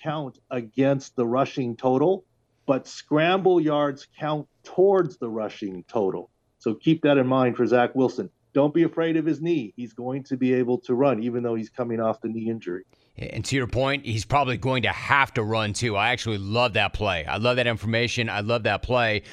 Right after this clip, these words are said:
Speaker 2: Per always, Doc, it, there is so much more on the site than we could ever cover here. This is just a taste. Where should our listeners go to get a complete rundown of what you and your team are thinking and working on this week?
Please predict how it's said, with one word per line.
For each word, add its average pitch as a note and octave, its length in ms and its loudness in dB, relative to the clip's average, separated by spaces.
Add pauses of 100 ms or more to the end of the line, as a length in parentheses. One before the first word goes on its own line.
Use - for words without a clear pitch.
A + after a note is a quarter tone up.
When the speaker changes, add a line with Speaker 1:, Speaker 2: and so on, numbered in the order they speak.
(220)
Speaker 2:
Per F3+ 160 2
always, C3+ 300 2
Doc, A#2+ 400 0
it, C3 340 -2
there C3 160 -2
is B2+ 100 -2
so - 280 -2
much F#3+ 260 -4
more C#3 260 0
on C3+ 140 -2
the G#2+ 100 -4
site G#2 520 -4 (320)
than A#2 340 -2
we C#3+ 140 0
could B2+ 240 -2
ever C#3 280 0
cover B2+ 360 -2
here. A2 300 -2
This C3 240 -4
is G#2+ 140 -4
just C3+ 360 0
a D3+ 60 -2
taste. C#3 600 -2 (300)
Where C#3 380 0
should F#3 220 -2
our F3+ 140 2
listeners D3 480 -2
go B2+ 260 2
to A#2+ 60 0
get A#2 180 0
a G#2+ 60 -2
complete C3+ 340 -2
rundown A#2 640 0 (260)
of G#2+ 140 0
what A2+ 200 0
you C3 320 0
and C#3+ 100 0
your B2+ 100 0
team B2+ 380 -2
are G#2 100 -2
thinking C3+ 540 -2
and G#2+ 140 -2
working A#2 340 0
on G#2+ 140 0
this G2+ 180 -4
week? F#2+ 320 -6